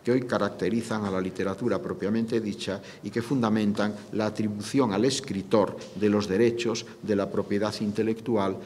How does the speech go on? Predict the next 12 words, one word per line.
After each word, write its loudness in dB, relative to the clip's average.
producidos -2
por -2
la 0
obra. -10
Ello 8
me 10
conduce 6
a 6
un, 2
eh, 2
espinoso -2
asunto, 0